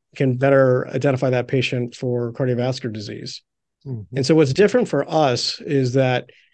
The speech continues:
Speaker 1: we're not asking patients to get additional testing done, right? 'Cause physicians, they don't wanna do a lot of tests. We're leveraging the existing data that's already there and finding information that's already been interpreted by human radiologists that is con-,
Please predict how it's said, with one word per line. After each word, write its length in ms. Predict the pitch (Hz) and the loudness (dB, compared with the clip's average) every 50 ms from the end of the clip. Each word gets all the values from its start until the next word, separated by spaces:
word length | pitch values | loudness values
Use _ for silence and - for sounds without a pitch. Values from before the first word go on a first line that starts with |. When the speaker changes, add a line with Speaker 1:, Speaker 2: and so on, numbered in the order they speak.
| _ _ | _ _
Speaker 1:
we're 160 | - 147 170 | 2 4 4
not 240 | 190 196 190 185 - | 6 4 4 2 0
asking 380 | 160 160 160 143 - 160 143 127 | 0 -2 -2 0 -2 -2 -4 -2
patients 540 | - 165 156 151 139 - 151 127 123 - - | 0 2 2 2 2 0 0 -2 -2 -2 -2
to 80 | 139 123 | -4 -4
get 340 | 120 131 135 127 123 123 | 0 0 0 0 0 -2
additional 340 | 127 127 135 135 - 135 123 | -2 0 0 0 0 -2 -4
testing 420 | - - 156 143 - - 135 120 110 | -2 -2 -4 -4 -2 -2 -4 -2 -2
done, 320 | 113 107 107 - 127 131 _ _ _ _ | -4 -8 -10 -12 -16 -18 _ _ _ _
right? 320 | - - 123 127 147 175 - | -10 -6 -4 -4 -4 -6 -2
'Cause 320 | - 143 127 120 127 - | -2 -2 -2 -2 -6 -4
physicians, 520 | - 147 139 175 165 - 170 143 143 127 139 | -2 2 4 4 4 6 4 4 4 4 4
they 140 | 143 139 | 4 4
don't 120 | 139 143 139 | 6 6 6
wanna 200 | 139 139 135 131 | 6 4 4 2
do 320 | 131 135 - - 139 131 | 0 -2 -2 0 2 2
a 40 | 127 | 4
lot 180 | 127 127 127 123 | 2 2 0 0
of 120 | 117 110 | -2 -6
tests. 420 | - 147 123 107 113 - - - - _ _ _ _ _ _ _ _ _ _ _ | -6 -6 -6 -6 -6 -8 -10 -12 -14 _ _ _ _ _ _ _ _ _ _ _
We're 160 | - 147 190 190 | 2 4 6 6
leveraging 560 | 160 160 160 160 165 165 147 151 151 151 143 | 6 6 6 6 4 4 4 4 4 4 4
the 120 | 135 127 | 4 2
existing 640 | 123 120 120 120 123 139 147 131 - - 156 135 131 | 0 -2 -2 -2 0 2 2 0 0 -2 -2 0 0
data 260 | 123 131 131 127 120 113 | 2 2 2 2 0 -2
that's 220 | - 113 107 - | -4 -8 -8 -10
already 460 | - 131 127 135 139 135 131 123 117 | -6 -2 0 0 0 2 0 0 -2
there 380 | 107 113 117 107 - 101 - _ _ _ _ _ _ _ _ _ _ _ _ _ _ _ _ _ _ _ _ | -2 -6 -8 -8 -10 -14 -18 _ _ _ _ _ _ _ _ _ _ _ _ _ _ _ _ _ _ _ _
and 180 | - 143 131 123 | -6 -4 -4 -2
finding 400 | - - 143 147 156 156 151 147 | 0 0 2 4 4 4 4 4
information 600 | 139 131 131 147 131 131 131 139 131 131 - 131 | 2 2 0 0 2 2 4 2 2 0 -2 -4
that's 160 | 120 117 - - | -6 -6 -8 -4
already 260 | - 151 156 160 160 156 | 0 0 2 2 2 2
been 160 | 147 143 135 | 2 2 0
interpreted 600 | 131 127 - - 156 147 - 139 127 123 120 110 | 0 0 0 -2 -2 -2 -2 -2 -2 -2 -4 -4
by 160 | 127 123 120 | -4 -4 -4
human 360 | 113 - - 151 143 139 127 | -4 -2 0 2 2 2 2
radiologists 800 | 127 131 120 120 120 120 127 139 131 117 - - - - - - - _ _ _ _ _ - | 2 2 2 2 0 0 0 0 0 0 -2 -4 -8 -8 -10 -12 -14 _ _ _ _ _ -4
that 140 | 131 131 | -2 -2
is 120 | 127 127 - | -2 -2 -4
con-, 400 | - - - 143 143 143 139 | -8 -4 0 2 2 2 2